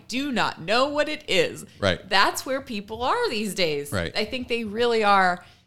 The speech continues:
Speaker 1: wanting, what I told you is I think they're wanting to be told what to do.
Speaker 2: Well, they're in a catch twenty-two because it's like, there, uh, there must be some way to do something that's right here, but I can't imagine what it is. And it's like,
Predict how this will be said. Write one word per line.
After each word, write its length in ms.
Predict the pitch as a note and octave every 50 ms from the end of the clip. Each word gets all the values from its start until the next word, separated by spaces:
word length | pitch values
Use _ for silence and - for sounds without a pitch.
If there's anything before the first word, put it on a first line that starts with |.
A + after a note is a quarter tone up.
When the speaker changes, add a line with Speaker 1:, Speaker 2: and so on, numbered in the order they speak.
| _ _ _ _ _ _ _ _
Speaker 1:
wanting, 400 | F#3+ G3+ A#3 A#3 A#3 A#3 A#3 A3 - G#3
what 100 | A3+ B3
I 80 | A3
told 260 | G#3+ A#3 A3+ F#3+ F3 G#3+
you 120 | B3 A#3
is 100 | G3 G3
I 60 | F#3
think 180 | F#3 A3 A#3 A3
they're 100 | A3+ F#3+
wanting 220 | E3+ E3+ E3+ E3
to 60 | E3
be 100 | D3+ D#3
told 220 | D3+ - F3 D#3 D3
what 160 | D3 - -
to 60 | D#3
do. 260 | B2+ D3+ F#3+ - - -
Speaker 2:
Well, 200 | D3 C#3 A#2+ A2+
they're 160 | G#2+ B2 A#2+
in 60 | A2 G#2+
a 40 |
catch 320 | G2+ - - A#2+ - - -
twenty-two 600 | - G2 F2 F2 F2+ - - D3+ B2 F#2 E2+ D#2
because 260 | - - - G#2+ E2
it's 160 | F#2+ G2 - -
like, 200 | G#2 G2 G2 -
there, 140 | A2 A2 G#2 -
uh, 160 | - B2 A#2+
there 160 | - - B2
must 240 | A#2+ C#3 D#3 - -
be 80 | B2+
some 420 | A2+ - - - D#3 F#3 G#3+ A3 G3
way 220 | D3+ A#2 A2+ G#2+
to 120 | G2 G2+ F#2
do 180 | - A#2 A2
something 560 | G#2 - - A2 G2+ - G#2 G2 F#2+ G2 G2 - _ _ _ _ _ _ _ _ _ _
that's 260 | A#2+ A#2 A2+ - -
right 200 | A2+ A2+ A2 G#2+ G2
here, 180 | - A#2 A#2
but 120 | A#2 A#2+ G#2+
I 60 | A2
can't 240 | A2 - D3+ C3+ B2
imagine 400 | A2+ A2 A#2 A#2 G#2+ - A2+ G#2
what 160 | G#2 G#2+ G2+
it 120 | G2+ F#2
is. 320 | D3 D#3+ C3 F#2+ F#2 - -
And 80 | G#2 G#2
it's 200 | G#2+ G#2 - -
like, 200 | A2+ G#2+ G#2